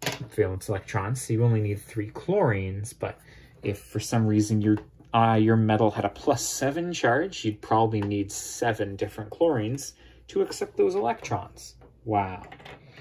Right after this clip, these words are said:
Now, we're not done. We still need to do the actual final Lewis structure. This is just showing the transfer of electrons.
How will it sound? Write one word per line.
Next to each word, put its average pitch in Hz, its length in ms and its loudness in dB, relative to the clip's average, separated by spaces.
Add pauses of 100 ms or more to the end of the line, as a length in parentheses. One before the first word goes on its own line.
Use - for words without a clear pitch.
(760)
Now, 143 300 2 (260)
we're 139 80 -2
not 165 240 2
done. 127 340 4
We 120 80 2
still - 220 0
need 131 220 2
to 127 60 -6
do 113 200 0
the 104 140 4
actual 107 360 2
final 120 480 2
Lewis 117 300 2
structure. - 480 -2
This 123 220 -2
is 131 100 -4
just 123 220 -4
showing 104 400 -2
the 104 100 -2
transfer 110 960 -4
of - 140 -10
electrons. - 880 -10